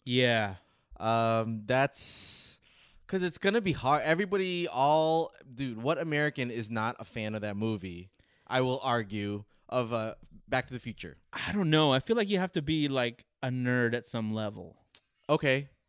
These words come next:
Speaker 2: Maybe, or like an eighties, seventies kid or sixties born kid.
Speaker 1: Uh, may-, maybe.
Speaker 2: 'Cause
Speaker 1: Could
Speaker 2: I, I can't say that my f-, my parents, I was gonna say parents,
Speaker 1: Uh,
Speaker 2: my parents, like, love Back to the Future. They've watched it on V H S.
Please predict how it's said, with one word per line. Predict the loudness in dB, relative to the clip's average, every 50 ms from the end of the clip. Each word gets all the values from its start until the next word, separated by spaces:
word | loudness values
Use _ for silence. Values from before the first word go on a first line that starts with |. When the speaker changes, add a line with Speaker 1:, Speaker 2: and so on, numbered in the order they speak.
| _
Speaker 2:
Maybe, | -4 0 0 0 2 0 0
or | 2 4 4 6
like | 6 4 2 0
an | -4 -6
eighties, | -4 -4 -4 -4 -4 -6 -8 -8 -8 -4
seventies | -2 -2 -2 -2 -6 -6 -6 -6 -6 -8 -8
kid | -8 -6 -4 -4 -6 -6 -10 -14 -20 _ -8
or | -6 -6 -6
sixties | -6 -8 -10 -12 -10 -10 -8 -6 -6 -8
born | -8 -8 -6 -6 -4 -4 -6 -6 -8 -10 -12 -16 _
kid. | -8 -6 -4 -4 -4 -6 -10 -16 -12 -8
Speaker 1:
Uh, | -6 -6 -4 -4 -2 -2 0 0 0 0 0
may-, | 0 0 0 0 0 -2 -4 -6
maybe. | -4 -2 0 0 0 0 0 2
Speaker 2:
'Cause | 2 2 2
Speaker 1:
Could | 4 4
Speaker 2:
I, | 6 6 6 4 4
I | 0
can't | -2 -2 -6 -6 -2
say | -2 -2
that | -2 -2 -2
my | -2 -2
f-, | -2 -4 -8 -12 -14 -12 _
my | -6 -6 -4
parents, | -4 -4 -4 -4 -2 -2 -2 -4 -6 -8 -10
I | -10 -10
was | -8
gonna | -10 -10
say | -12 -12 -14
parents, | -12 -10 -10 -10 -10 -12 -14 -18 -20 -20 -20 _ _ _ _
Speaker 1:
Uh, | -18 -10 -4
Speaker 2:
my | -4 -4
parents, | -2 -2 -2 -2 -2 -2 -4
like, | -8 -8
love | -8 -8 -6 -4 -2 -2 0 0 0 -2 -4 -6
Back | -8 -10 -10
to | _
the | -20 -20
Future. | -18 -20 -14 -12 -6 -2
They've | 0 0 0 2
watched | 2 4 4 2 2 -2 -8 -6
it | -6 -4 -4 -6 -8 -8 _
on | -6 -6 -6
V | -4 -6 -6 -6
H | -6 -4 -2
S. | 0 0 0 -4 -8 -12 -16 -18 -18